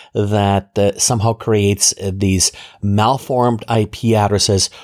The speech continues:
for example, by pulling them out of netstat to kind of figure out, you know, what the other site's I P address is or what the local I P address is. So maybe a buggy piece of software. If you have any more insight, uh, well, uh, let me know.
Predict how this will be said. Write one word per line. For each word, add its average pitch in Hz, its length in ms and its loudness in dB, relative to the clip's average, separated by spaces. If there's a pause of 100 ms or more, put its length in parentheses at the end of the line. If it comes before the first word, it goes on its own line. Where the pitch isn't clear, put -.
(120)
for - 140 -2
example, 147 380 0
by 101 340 0 (140)
pulling 110 240 2
them 98 280 0
out 92 300 0
of 85 440 -2
netstat 101 920 0
to 95 200 -4 (360)
kind 202 120 -2
of 156 60 -2
figure 123 260 0
out, 113 280 0
you - 40 -10
know, 101 160 -2
what 98 420 -4
the 107 100 -8
other 104 180 0
site's 101 320 -2
I 98 120 -2
P 131 220 -2
address 117 280 2
is 107 180 2 (300)
or 101 240 0
what 104 340 -4
the 92 200 0
local 107 520 0
I 101 200 0
P 107 200 -2
address 98 220 -2
is. 90 100 0
So 92 240 0 (580)
maybe 127 760 0
a 113 120 2
buggy 107 720 0 (180)
piece 101 160 -4
of 101 80 -2
software. 135 520 0 (300)
If - 160 -10
you 117 80 -2
have 143 100 0
any 143 160 -2
more 131 140 2
insight, 156 520 0
uh, 120 240 0
well, 135 200 0
uh, 113 340 2
let 92 160 0
me 101 80 0
know. 139 260 -2